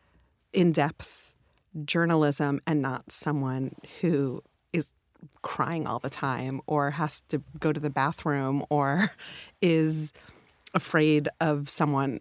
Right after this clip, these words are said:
right? Like, I, I feel like that was the best version of my writing, and I, and I would love to do it again. I don't know what, you know, I've started talking to my bosses about the rules, about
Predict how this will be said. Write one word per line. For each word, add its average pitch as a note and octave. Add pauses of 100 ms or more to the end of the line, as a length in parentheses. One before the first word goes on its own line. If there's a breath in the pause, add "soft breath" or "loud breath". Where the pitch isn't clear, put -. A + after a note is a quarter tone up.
right? F3
Like, D#3+ (260)
I, F#3+
I G3
feel A#3
like A3+
that F3+
was E3 (640)
the E3
best D3+
version D3
of D3+
my D3+
writing, G3 (100)
and F3
I, F3+ (140)
and F3+
I D3+
would D3+
love E3
to -
do F#3
it F#3
again. A2+
I D#3+
don't F3+
know F3
what, F3+ (680 loud breath)
you G3
know, F#3
I've F3
started F3
talking E3 (240)
to C3
my D3
bosses F3+
about -
the E3+
rules, G3
about D#3